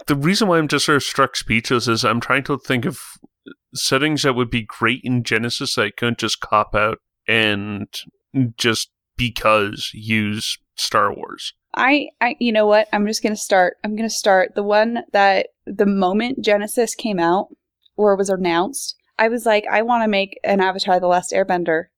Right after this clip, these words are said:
Speaker 2: campaign."
Speaker 1: Ooh.
Speaker 2: That was my immediate thought because of how they started describing magic. And I was like, I was like, "I really wanna do that." And I've
Speaker 1: Yeah.
Speaker 2: seen a lot of people online have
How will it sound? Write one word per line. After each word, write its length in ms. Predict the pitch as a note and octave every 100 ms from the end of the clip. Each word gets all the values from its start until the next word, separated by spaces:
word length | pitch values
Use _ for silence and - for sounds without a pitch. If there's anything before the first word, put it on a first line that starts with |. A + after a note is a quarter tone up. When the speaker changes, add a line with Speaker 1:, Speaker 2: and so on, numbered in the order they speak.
| -
Speaker 2:
campaign." 480 | G#3+ - - F#3 G3 _ -
Speaker 1:
Ooh. 680 | F3 C3+ A#2 G#2+ G#2 - - - _ -
Speaker 2:
That 160 | G#3+ G#3
was 260 | G#3 G3+ -
my 160 | G#3+ G#3+
immediate 720 | G3+ A3 B3 A#3+ G#3+ G#3 -
thought 260 | F#3 D#3+ - _ -
because 340 | G#3 A3+ G3
of 60 | G3
how 200 | G3 F#3
they 100 | G3
started 380 | - F#3 F3+ F3 _ -
describing 600 | - G3 - F3+ F3 E3+ -
magic. 440 | F3 D#3+ - G3 - _ _ -
And 160 | A3+ A#3
I 180 | A3 A3
was 160 | A3+
like, 280 | A3+ G3+ F#3+ - _ _ -
I 80 | G#3+
was 100 | A3
like, 100 | A3+
"I 60 | G#3+
really 240 | G#3+ G#3
wanna 180 | G3+ F#3
do 180 | F3 G3
that." 260 | - E2+ -
And 320 | - A#3+ A#3 - _ -
I've 240 | A#3+ C#4
Speaker 1:
Yeah. 80 | D#3
Speaker 2:
seen 200 | A#3 C#4+
a 120 | -
lot 160 | A#3 F#3
of 60 | G3
people 180 | F#3 D4
online 380 | B3 A3+ G#3
have 400 | G3+ F#3 F#3+ G3+